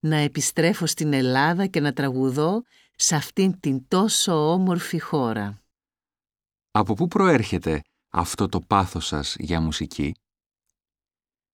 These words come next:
Speaker 1: Το ενδιαφέρον μου για τη μουσική άρχισε από πολύ μικρή ηλικία. Ήμουν επτά χρονών όταν η θεία μου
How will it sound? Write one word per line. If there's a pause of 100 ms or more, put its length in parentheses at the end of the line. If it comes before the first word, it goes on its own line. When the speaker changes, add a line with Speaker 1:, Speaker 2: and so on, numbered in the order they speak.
(260)
Speaker 1:
Το
ενδιαφέρον
μου
για
τη
μουσική (460)
άρχισε
από
πολύ
μικρή
ηλικία. (1040)
Ήμουν
επτά
χρονών (440)
όταν
η
θεία
μου